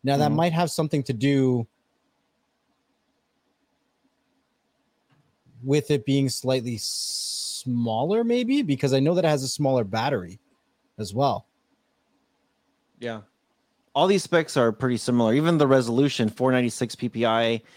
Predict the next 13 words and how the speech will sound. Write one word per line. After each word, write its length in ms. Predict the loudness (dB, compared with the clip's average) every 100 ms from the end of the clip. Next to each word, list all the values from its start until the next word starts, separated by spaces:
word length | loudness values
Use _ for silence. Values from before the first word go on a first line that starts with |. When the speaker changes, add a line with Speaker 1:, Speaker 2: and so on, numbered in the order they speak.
| _ -6
Speaker 2:
the 100 | 0
other 100 | 2
one's 140 | 2
Speaker 1:
Mm-hmm. 80 | 0
Speaker 2:
five 180 | 0 0
hundred 280 | -2 -4 -4
P 140 | -8
P 160 | -4 0
I. 140 | 0
It's, 280 | 0 -2 -2
it's, 240 | -6 -4 -8
it's 180 | -8 0
very, 600 | 2 4 4 2 -2